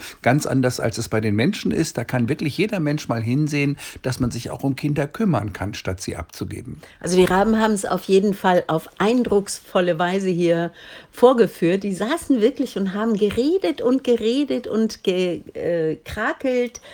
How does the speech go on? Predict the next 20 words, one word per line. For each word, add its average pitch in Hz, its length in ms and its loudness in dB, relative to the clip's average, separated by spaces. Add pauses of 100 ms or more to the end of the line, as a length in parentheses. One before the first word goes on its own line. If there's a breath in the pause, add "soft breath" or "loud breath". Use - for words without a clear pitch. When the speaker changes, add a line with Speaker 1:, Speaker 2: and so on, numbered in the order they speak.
(300 loud breath)
Speaker 2:
Und 220 240 4
die 214 100 -4
Kleinen, 247 540 2
die 214 140 2
haben 196 120 0
dann 185 160 -2
Flugübungen 262 800 0
gemacht 214 560 2
und 175 100 0
dann, 185 200 0
glaub 175 260 2
ich, 190 160 -4
war 170 320 -2 (260 loud breath)
das 190 260 -2
Thema 180 420 0
auch 156 320 -2
Essenssuche 240 1080 -2
und 165 180 -4
dann 151 240 0
s-, - 100 -4